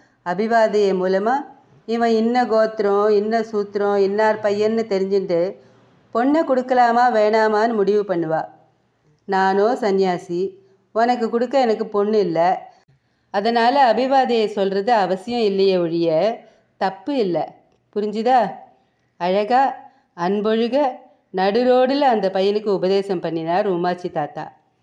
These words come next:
எத்தனை அழகான உபதேசம். ஒரு விஷயம் செய்யக்கூடாதுன்னு சொன்னா அதுக்கான காரணத்தையும் சேர்த்து சொல்லும்போது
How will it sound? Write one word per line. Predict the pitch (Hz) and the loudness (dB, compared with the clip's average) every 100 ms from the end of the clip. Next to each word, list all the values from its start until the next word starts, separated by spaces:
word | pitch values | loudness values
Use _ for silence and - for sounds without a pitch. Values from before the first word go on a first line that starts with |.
| _ _ _ _ | _ _ _ _
எத்தனை | - 165 - 247 240 | -14 -12 -6 -2 0
அழகான | 196 185 190 202 233 | 0 0 -2 -2 -2
உபதேசம். | 214 190 185 180 180 180 180 - _ _ _ _ _ | -2 -2 -4 -6 -6 -10 -10 -16 _ _ _ _ _
ஒரு | 214 214 | -2 0
விஷயம் | 220 220 320 311 | 0 0 0 0
செய்யக்கூடாதுன்னு | 254 220 254 254 247 226 220 233 | 0 0 0 0 2 2 0 -4
சொன்னா | 240 196 196 175 165 190 - _ _ _ | -4 -2 -2 -2 -4 -10 -18 _ _ _
அதுக்கான | 190 220 226 220 202 190 | -6 -6 -2 0 0 -2
காரணத்தையும் | 190 185 220 240 240 247 254 | 0 0 0 -2 -4 -4 -4
சேர்த்து | 254 226 226 269 262 254 | -4 -2 0 0 -4 -6
சொல்லும்போது | 226 196 190 180 180 214 269 - | -2 0 0 0 -2 -2 -6 -10